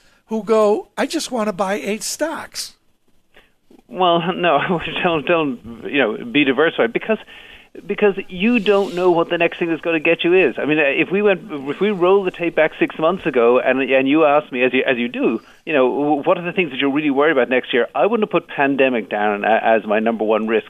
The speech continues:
Speaker 2: but that's the whole point. So you don't own just eight stocks because you might be owning stocks in the one sector that's gonna get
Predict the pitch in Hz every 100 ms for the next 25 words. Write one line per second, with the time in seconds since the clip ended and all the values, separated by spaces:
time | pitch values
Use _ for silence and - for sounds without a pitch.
0 | - 160 180 170 151 143 - 170 120 85
1 | - - - 143 143 175 220 - 147 143
2 | 127 120 117 120 - 120 - - 123 175
3 | 120 151 147 160 139 - 139 131 - 127
4 | 127 120 117 127 147 - 127 123 113 -
5 | - 117 113 123 113 117